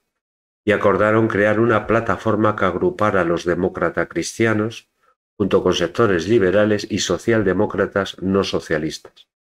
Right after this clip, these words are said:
Esto no llegó a cuajar debido a las discrepancias estratégicas dentro de los, del grupo Tácito.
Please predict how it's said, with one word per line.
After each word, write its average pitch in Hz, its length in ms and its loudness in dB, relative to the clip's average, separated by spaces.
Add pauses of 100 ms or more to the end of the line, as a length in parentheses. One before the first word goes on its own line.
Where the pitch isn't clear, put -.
(380)
Esto 101 240 2
no 101 140 4
llegó 101 360 4
a 110 80 0
cuajar 104 400 -2
debido 98 320 2
a - 20 2
las 87 200 0
discrepancias 92 840 -2
estratégicas 95 1000 -2
dentro 90 360 0
de 80 140 0
los, 73 280 -8
del 78 220 -4
grupo 87 380 0
Tácito. - 580 -8